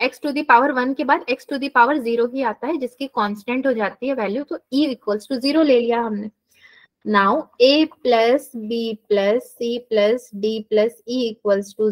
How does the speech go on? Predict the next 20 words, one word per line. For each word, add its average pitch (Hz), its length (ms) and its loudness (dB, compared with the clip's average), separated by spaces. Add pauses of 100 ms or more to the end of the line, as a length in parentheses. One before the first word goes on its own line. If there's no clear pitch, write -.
zero, 202 260 0 (720)
क्योंकि 226 300 -6 (140)
ये 277 80 0
सारे 233 320 0
आपको 262 260 -6
किसको 269 340 -6
belong 202 380 0
करते - 340 -12
हैं, 196 180 -14 (280)
ये 220 100 -2
सारे 214 420 0 (520)
set 262 240 4
को 285 100 4
belong 202 380 2
करते 196 360 -6
हैं, 240 240 -2 (440)
Minus 208 640 2
nine 202 360 0
comma 208 400 2
minus 202 600 -2